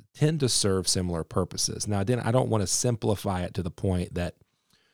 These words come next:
all addiction falls in this category, 'cause it doesn't. I'm simply saying from observation, abusive individuals will often use,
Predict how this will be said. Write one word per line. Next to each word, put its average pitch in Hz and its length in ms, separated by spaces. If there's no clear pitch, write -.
all 113 440
addiction 90 640
falls 87 400
in 80 80
this 80 140
category, 85 440
'cause 90 220
it 87 120
doesn't. 104 460
I'm 92 140
simply 95 500
saying 120 320
from 101 180
observation, 98 800
abusive 92 420
individuals 90 580
will - 140
often 98 340
use, 120 560